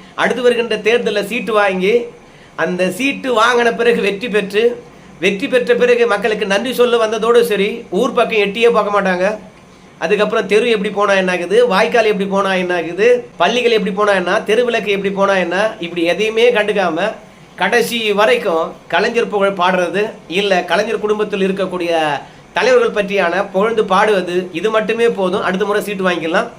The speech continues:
ஏன்னா, ஒரு முறை அரசியலுக்கு வந்த உடனே அவங்க சம்பாரிச்சிடுறாங்க. மீண்டும் அந்த பணத்தை கொடுத்தா ஓட்டு போட போறாங்க. இப்படியே தி மு க தொடர்ந்து வெற்றி பெறுது, தோல்வி அடைஞ்சாலும் மீண்டும் எழுந்து வருது. இதுதான் அவங்க டெக்னிக்கலு. தி மு கவில் இருக்கிறவனும் அரசியல் நல்லா கத்துக்கிட்டான்.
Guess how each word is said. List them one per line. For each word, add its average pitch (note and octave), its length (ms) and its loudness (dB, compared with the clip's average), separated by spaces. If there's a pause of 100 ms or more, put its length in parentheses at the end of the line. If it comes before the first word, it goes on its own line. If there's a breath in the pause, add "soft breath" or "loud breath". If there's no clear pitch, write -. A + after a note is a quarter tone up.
(520 loud breath)
ஏன்னா, C4 320 2 (560)
ஒரு C#3+ 160 -4
முறை A#3 220 -2
அரசியலுக்கு B3+ 400 0
வந்த B3 220 0
உடனே A#3+ 260 0
அவங்க A#3 340 -2
சம்பாரிச்சிடுறாங்க. F#3+ 680 -2 (540 loud breath)
மீண்டும் C4+ 260 0
அந்த C4 120 0
பணத்தை A#3+ 280 2
கொடுத்தா G#3+ 160 -2
ஓட்டு A3 280 2
போட G3 140 2
போறாங்க. F3+ 540 0 (460 loud breath)
இப்படியே G3+ 880 0
தி C4 180 -2
மு C4 240 2
க G#3+ 240 2
தொடர்ந்து B3 460 0
வெற்றி A#3+ 220 -2
பெறுது, G#3 380 2 (260)
தோல்வி C#4 360 2
அடைஞ்சாலும் B3+ 440 2
மீண்டும் B3 260 -4
எழுந்து A3+ 420 2
வருது. F#3 280 -4 (320 loud breath)
இதுதான் G#3 320 2
அவங்க A3+ 340 0
டெக்னிக்கலு. G#3 560 -2 (1200 loud breath)
தி B3 160 -4
மு C#4 160 2
கவில் B3 320 2
இருக்கிறவனும் A#3 580 2
அரசியல் A#3+ 360 0
நல்லா A3 240 2
கத்துக்கிட்டான். G#3 560 0